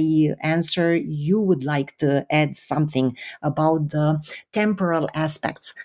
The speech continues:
of transitional justice, uh, a-, in the recent trends, uh, in the field. Yeah. When it comes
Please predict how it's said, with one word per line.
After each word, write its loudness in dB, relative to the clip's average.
of 4
transitional 0
justice, 0
uh, 2
a-, 2
in 2
the -4
recent 2
trends, 0
uh, 0
in 2
the 2
field. -2
Yeah. -4
When 0
it -2
comes 0